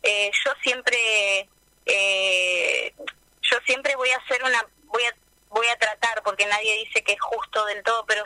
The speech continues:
siempre trato de actuar con justicia, es una cuestión de, de ser justo, de que todo el mundo tenga sus cosas, que se sienta bien,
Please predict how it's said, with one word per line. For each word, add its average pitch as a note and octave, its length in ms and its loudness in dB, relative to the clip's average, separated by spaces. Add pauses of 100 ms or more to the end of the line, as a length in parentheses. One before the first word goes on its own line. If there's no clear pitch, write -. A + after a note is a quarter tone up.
siempre B3 320 -4
trato A3+ 320 0
de A3 100 0
actuar A3 320 -2
con A3+ 160 0
justicia, B3 680 0
es A#3 220 -4
una G3+ 140 2
cuestión G3+ 420 -2
de, F#3+ 320 0
de F#3+ 200 0
ser G3+ 140 2
justo, G#3+ 500 -2
de G3+ 100 0
que F#3 120 2
todo G3+ 220 0
el G3 60 -6
mundo G#3 240 -2
tenga G3 300 0
sus F#3 140 -6
cosas, A3 380 -2
que F#3+ 100 -4
se F#3+ 140 -8
sienta G#3 420 0
bien, B3+ 420 0